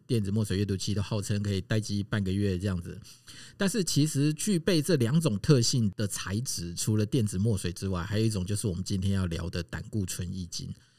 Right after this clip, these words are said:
那富东科技是一间整合L C D液晶萤幕显示器和各类触控技术的一个厂商。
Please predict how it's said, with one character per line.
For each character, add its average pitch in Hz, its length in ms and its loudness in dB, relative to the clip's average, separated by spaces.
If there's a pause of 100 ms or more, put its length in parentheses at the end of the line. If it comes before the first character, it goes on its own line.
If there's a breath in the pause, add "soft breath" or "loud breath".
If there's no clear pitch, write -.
(180 soft breath)
那 104 160 0
富 170 140 0
东 156 160 2
科 143 160 6
技 139 180 2
是 127 160 2
一 127 80 4
间 123 380 0
整 92 320 -2
合 92 240 -2
L 92 240 -4
C 117 220 -4
D 113 240 -2
液 113 40 -2
晶 110 240 0
萤 98 80 2
幕 117 140 2
显 95 160 -2
示 - 100 -6
器 101 220 0
和 104 260 2
各 110 220 2
类 104 260 2
触 104 300 -2
控 104 240 2
技 101 180 -2
术 101 240 -4
的 90 120 -4
一 95 80 -4
个 98 100 -4
厂 - 240 -6
商。 104 240 -4